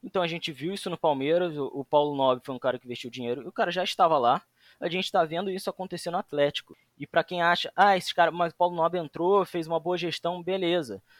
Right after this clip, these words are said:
"Ah, no Atlético tá investindo, vai fazer uma boa gestão", beleza. Mas um dos caras que investe no Atlético, por exemplo, o dono do Banco B M G, que é o Ricardo Guimarães, ele já foi presidente do Atlético. Ele rebaixou o Atlético. Então ele é dito pre-, pior presidente da história do Atlético.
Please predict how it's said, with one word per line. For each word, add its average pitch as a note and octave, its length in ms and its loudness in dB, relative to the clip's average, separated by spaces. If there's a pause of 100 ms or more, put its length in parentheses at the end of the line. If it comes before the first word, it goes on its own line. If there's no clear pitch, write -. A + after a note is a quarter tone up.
"Ah, F#3+ 180 8
no F#3+ 80 0
Atlético E3+ 480 0
tá F3+ 80 -6
investindo, E3+ 540 -4
vai F3 100 2
fazer F3 200 0
uma F3 120 -2
boa F3 160 -6
gestão", D#3+ 300 -8
beleza. F3+ 420 -2 (440)
Mas F#3+ 340 0 (340)
um C4 140 -6
dos C#4 140 -6
caras F3 240 6
que E3+ 100 -10
investe D3 240 -2
no D3 60 -4
Atlético, E3 420 -2
por D#3 100 -2
exemplo, C3+ 320 -6
o B2+ 40 -16
dono D3 240 0
do C3+ 100 -16
Banco C3+ 260 -6
B B2+ 100 -6
M B2 140 -6
G, C#3 380 -2 (140)
que - 80 -6
é C3+ 40 2
o B2 40 2
Ricardo C3+ 360 0
Guimarães, B2+ 600 -2 (420)
ele F3+ 100 2
já G#3 100 4
foi A3+ 140 2
presidente E3+ 300 -2
do C#3+ 80 0
Atlético. - 460 -8 (320)
Ele F#3+ 100 0
rebaixou A3 380 2
o E3 40 6
Atlético. - 440 -8 (160)
Então C#3 180 -2
ele D#3 140 2
é F#3+ 40 2
dito E3 320 -4
pre-, A3 200 0
pior G3+ 240 2
presidente F#3+ 340 -4
da G3 60 -4
história F3+ 320 4
do A2+ 60 0
Atlético. - 520 -10